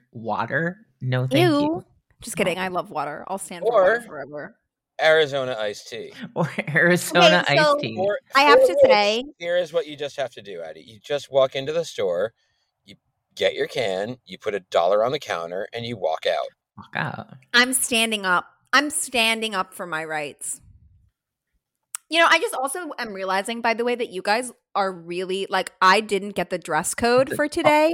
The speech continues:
Speaker 2: I
Speaker 1: wear
Speaker 2: guess.
Speaker 1: red.
Speaker 2: Wear red, wear a hat.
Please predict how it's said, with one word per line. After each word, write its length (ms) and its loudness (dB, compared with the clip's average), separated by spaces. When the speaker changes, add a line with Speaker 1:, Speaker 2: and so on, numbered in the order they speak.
Speaker 2:
I 80 4
Speaker 1:
wear 60 2
Speaker 2:
guess. 300 6
Speaker 1:
red. 600 -2
Speaker 2:
Wear 340 4
red, 520 8
wear 320 4
a 80 2
hat. 500 0